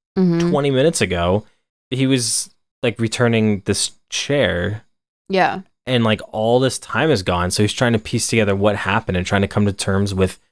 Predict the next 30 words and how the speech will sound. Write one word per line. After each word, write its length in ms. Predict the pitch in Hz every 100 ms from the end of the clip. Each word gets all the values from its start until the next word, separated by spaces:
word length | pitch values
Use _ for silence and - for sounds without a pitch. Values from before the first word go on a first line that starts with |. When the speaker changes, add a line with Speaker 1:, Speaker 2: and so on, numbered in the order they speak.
| _ _
Speaker 2:
a 80 | 107
whole 320 | - 120 107
week 320 | 101 110 110
of 140 | - 101
his 120 | 95
life 340 | 90 104 120
is 180 | 95 95
missing. 640 | 92 90 104 - 82 87 - _ _
Speaker 1:
Yeah. 320 | 190 170 151 180 _ _ _ _ _ _ -
And 200 | 208 196
Julie 320 | 196 208 285
is, 120 | 247 185
like, 160 | 143 -
very 540 | 190 170 160 175 156
upset, 420 | 107 - - 160 -
which 260 | 185 180 - _ _ _ _ _ _
it 160 | 214 185
seemed 580 | - 240 240 247 262 240
like 260 | 202 185
her 180 | - 185
reaction 1000 | 165 165 160 - - 190 185 190 196 196 -
was 840 | 170 170 165 160 160 156 160 - - -
a 80 | 170
little 320 | 170 170 170
inflated 720 | 175 165 - 160 160 175 180
until 500 | 190 175 165 - 185
she 240 | 175 - 165
said 420 | - 156 156 151
that 160 | 156 -
he 340 | 170 156 151